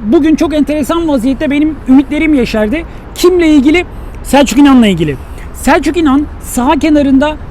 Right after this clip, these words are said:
ben böyle daha önce hiçbir performans görmedim. Yani eski performanslar, Ümit Hoca'yı çok severiz, Levent Hoca'yı çok severim. Böyle bir performans yok. Saha içinde sürekli hangi po-, oyuncu pozisyonunu kaybetse bağıra bağıra, bağıra bağıra sürekli uyardı ve o pozisyonlarını hatırlattı.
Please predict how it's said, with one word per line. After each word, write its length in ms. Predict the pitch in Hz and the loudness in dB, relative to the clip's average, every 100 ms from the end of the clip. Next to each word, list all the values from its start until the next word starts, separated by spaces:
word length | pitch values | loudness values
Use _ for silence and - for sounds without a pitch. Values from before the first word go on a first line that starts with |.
| - | -2
ben 160 | 285 339 | 2 2
böyle 200 | 330 311 | 2 4
daha 140 | 311 | 4
önce 280 | 311 311 311 - - - | 4 2 -2 -8 -16 -4
hiçbir 340 | 285 - 359 277 | -2 0 0 2
performans 460 | 302 262 285 302 | 0 0 0 0
görmedim. 380 | - 262 196 208 | 2 0 0 2
Yani 300 | 269 254 262 - - | 2 2 0 -4 -6
eski 260 | 294 - 269 | -2 0 2
performanslar, 640 | 277 254 269 269 269 285 - - | 2 2 0 0 -2 -4 -4 -6
Ümit 180 | 320 339 | -2 2
Hoca'yı 240 | 269 277 277 | 2 2 2
çok 180 | 254 | 0
severiz, 420 | 240 262 240 262 - | 0 0 0 -2 -2
Levent 240 | 226 277 269 | 0 2 4
Hoca'yı 240 | 262 277 | 4 2
çok 180 | 262 - | 2 0
severim. 340 | 269 269 262 - - - - | 0 0 -2 -4 -12 -8 -2
Böyle 160 | 311 302 | 0 2
bir 40 | |
performans 540 | 277 277 254 269 269 | 2 2 4 2 2
yok. 200 | 240 185 - - | 0 -2 -6 -12
Saha 320 | - 262 294 | -6 -2 0
içinde 360 | 339 269 277 277 | 0 0 0 0
sürekli 420 | - 330 294 269 | -2 -4 -2 -4
hangi 340 | 226 240 330 311 | -2 0 2 0
po-, 380 | 240 294 - - | -2 -4 -6 0
oyuncu 360 | 262 254 214 | 4 4 2
pozisyonunu 480 | 180 247 - 302 330 | 0 0 2 0 2
kaybetse 500 | 285 262 262 320 285 | 2 2 2 2 4
bağıra 340 | 269 294 339 | 4 6 4
bağıra, 340 | 311 254 196 180 | 4 4 2 2
bağıra 280 | 240 330 330 | 2 4 4
bağıra 200 | 311 302 | 2 2
sürekli 320 | 311 285 285 | 0 0 2
uyardı 360 | 285 285 294 359 - - 226 | 2 2 0 -4 -6 -4 0
ve 40 | |
o 100 | 285 | 0
pozisyonlarını 640 | 226 285 214 302 294 294 | 2 0 0 0 2 2
hatırlattı. 580 | 269 247 240 247 240 - | 2 0 -2 -4 -4 -6